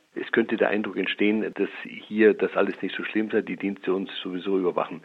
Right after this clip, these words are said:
Da muss man unterscheiden. Der N S A, seine Befugnisse in den U S A hat er nicht in Deutschland und da hat er auch keine Befugnisse direkte in der Art. Das, was jetzt hier über, darüber läuft, ist, dass man sich zurücklehnt und sagt, „Mensch, wenn das so schlimm ist schon,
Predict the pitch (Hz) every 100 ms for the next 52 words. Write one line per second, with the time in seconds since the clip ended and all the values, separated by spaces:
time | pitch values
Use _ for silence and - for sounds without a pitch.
0 | - - - - 101 113 110 104 92 82
1 | 80 76 78 - 78 104 98 92 107 135
2 | - - 98 87 - - - - - 87
3 | 87 92 95 101 - 87 90 - 87 85
4 | - 87 85 85 85 85 - - - -
5 | - - - - - - 80 - 80 107
6 | - - - 82 92 82 - 92 78 80
7 | - - - - - _ 110 120 - -
8 | 92 - 104 - - 120 117 98 - 104
9 | 101 87 92 95 92 95 107 - 107 -
10 | - - - - 92 101 92 92 - 104
11 | 160 95 92 95 98 92 85 - - -
12 | - 95 98 - - 87 101 95 - 117
13 | 123 - 107 113 127 101 - 95 107